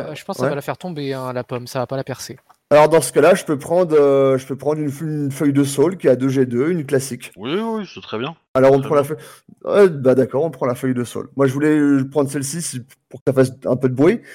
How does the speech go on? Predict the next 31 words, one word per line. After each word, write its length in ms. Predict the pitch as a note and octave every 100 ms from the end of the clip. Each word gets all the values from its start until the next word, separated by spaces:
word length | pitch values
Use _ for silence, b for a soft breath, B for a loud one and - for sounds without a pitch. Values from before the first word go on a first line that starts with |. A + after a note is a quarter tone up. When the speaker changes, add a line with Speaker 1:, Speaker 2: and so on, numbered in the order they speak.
| B -
Speaker 2:
mais 160 | C3
si 220 | C3 E3+
tu, 120 | D#3+ _
si 340 | - - D#3+ C#3+
tu 100 | C#3+
penses 180 | D3 C3+
que 80 |
ça 240 | C3 C3 B2+
la 200 | A#2+ A#2+
fera 200 | - A#2
juste 300 | B2 C3 C3
tomber, 360 | C3+ A#2+ A2+ C3
bah 260 | - - - b _
ça 60 | A2+
sert 160 | B2
à 80 | A#2
rien, 200 | A#2 - _ _
effectivement. 400 | - - A#2 A#2+
Speaker 3:
Bah, 240 | D3+ C#3+
en 40 | C3
fait, 100 | F#3+
Speaker 1:
En 80 | C3
fait, 160 | F3
il 20 |
y 40 | D#3
a 20 |
pas 100 | D3+
de 60 | -
pointe 260 | F3+ F3+
au 60 | D3+
bout, 180 | C3